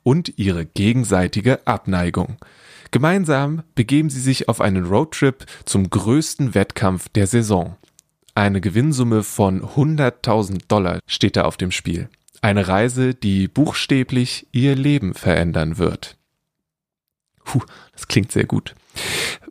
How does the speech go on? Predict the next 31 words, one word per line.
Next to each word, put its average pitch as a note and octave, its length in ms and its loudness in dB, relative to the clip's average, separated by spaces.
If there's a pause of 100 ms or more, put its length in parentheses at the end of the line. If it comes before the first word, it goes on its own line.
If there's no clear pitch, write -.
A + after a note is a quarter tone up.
(380)
Bei D3+ 100 2
den D#3 160 2
deutschen F#3+ 560 -2
New F#3+ 280 0
Adult D#3+ 340 -2
Büchern G3 500 -2
wurden E3+ 380 0
mir D#3+ 140 2
die D#3 120 -2
Titel E3 380 0
von D3 240 -2
Stella C3 380 0
Tuck - 380 -4
und D3 200 2
Nicola C3 420 0
Hotel B2 420 0
ans F#2+ 320 -4
Herz - 320 -2
gelegt. G2+ 420 -2 (360)
Die B2 100 2
findet B2+ 360 0
ihr A#2+ 160 2
auch G#2 340 0
auf A2 200 0
unserem G2+ 380 2
Valentinstisch C#3+ 1000 -2
im D#3+ 320 0
Erdgeschoss G2+ 580 0
vom G#2 260 0
Kulturkaufhaus. - 1000 -2 (520)
Leider B2 520 -2